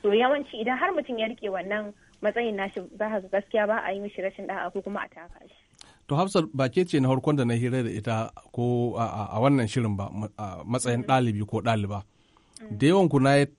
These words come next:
Speaker 2: tattauna da ku akan zubi da tsarin karatu a nan. Amma yawancin ku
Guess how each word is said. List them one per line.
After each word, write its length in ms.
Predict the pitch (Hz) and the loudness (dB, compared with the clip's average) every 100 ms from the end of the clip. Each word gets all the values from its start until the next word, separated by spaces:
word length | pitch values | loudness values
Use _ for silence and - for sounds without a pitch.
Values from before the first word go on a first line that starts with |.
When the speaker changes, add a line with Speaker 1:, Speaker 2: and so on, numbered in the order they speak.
| _ | _
Speaker 2:
tattauna 400 | 151 147 127 135 | -6 0 2 4
da 80 | 117 | 2
ku 180 | 104 120 | -2 -6
akan 460 | 104 104 147 120 - _ _ _ _ _ - | -6 0 2 0 -4 _ _ _ _ _ -10
zubi 280 | 117 147 139 | -4 2 2
da 60 | |
tsarin 300 | 110 120 127 | 2 -2 -2
karatu 400 | 110 101 98 123 | -2 -4 -4 -4
a 60 | 101 | -2
nan. 180 | 104 98 _ _ _ _ _ _ _ | -2 -4 _ _ _ _ _ _ _
Amma 380 | 113 123 156 165 - - - | -2 2 4 2 -2 -14 -14
yawancin 640 | 127 147 175 185 190 202 | -2 2 4 4 4 2
ku 220 | - 131 | 2 -2